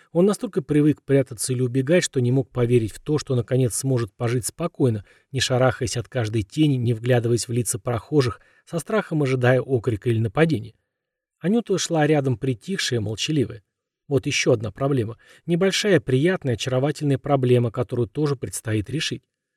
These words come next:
Александр Александрович спокойной жизни не даст. Не таким он представляет будущее дочери, во всяком случае не с полузабытым художником,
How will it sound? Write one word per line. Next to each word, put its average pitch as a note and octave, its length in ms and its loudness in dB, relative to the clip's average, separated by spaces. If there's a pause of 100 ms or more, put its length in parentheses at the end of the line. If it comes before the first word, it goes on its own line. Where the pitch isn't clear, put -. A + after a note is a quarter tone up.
(240)
Александр B2+ 540 0
Александрович B2+ 640 0
спокойной C3 480 0
жизни B2 360 -2
не E3+ 40 -2
даст. C#3+ 320 -6 (260)
Не F3 140 0
таким F#3+ 340 0
он B2 120 2
представляет C3 600 2
будущее A#2+ 460 -2
дочери, B2 400 0
во A#2 120 -2
всяком C3 280 -6
случае C3+ 320 -4
не C#3 100 2
с C3 80 -6
полузабытым C3 680 0
художником, B2+ 680 2